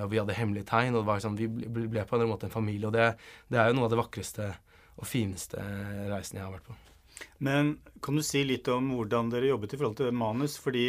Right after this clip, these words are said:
Speaker 2: eh, var det sånn at du visste utgangen på filmen? Visste du på en måte, det er jo regissører som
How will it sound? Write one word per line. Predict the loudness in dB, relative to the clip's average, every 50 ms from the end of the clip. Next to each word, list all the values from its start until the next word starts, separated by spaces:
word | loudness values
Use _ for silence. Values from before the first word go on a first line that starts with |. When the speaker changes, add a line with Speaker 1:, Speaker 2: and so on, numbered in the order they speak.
| 4 4 4
Speaker 2:
eh, | 2 2 2 0 0 -2 -4 -6 -8 -4
var | 0 0 0
det | 0 -2 -2
sånn | -2 -2 0 0
at | -2 -2 -4 -6
du | -4 -4 -2 -2 -2
visste | -2 -2 -2 -4 -4 -4 -4 -4
utgangen | -2 -2 -2 -4 -4 -8 _ -6 0 2 2 2 2 -2 -2
på | -4 -4 -2
filmen? | 0 0 0 0 0 0 -2 -4 -6 -10 -16 _ _ _ _ _ _ _ -20 _ _ _ _ _ _ _ _ -8 -6
Visste | -6 -6 -6 -6 -4
du | -4 -2 0
på | 0
en | 0 0
måte, | -2 -4 -2 -2 -2 0 0 -2 -6 _ _ _ _ _ _ _ -20 _ -20
det | -14 -12 -12 -12 -10 -12 -2 2 4 4
er | 6 6
jo | 4 4
regissører | 2 2 0 -2 -2 -4 -2 2 4 4 4 2 0
som | 0 -2 -2 -2 0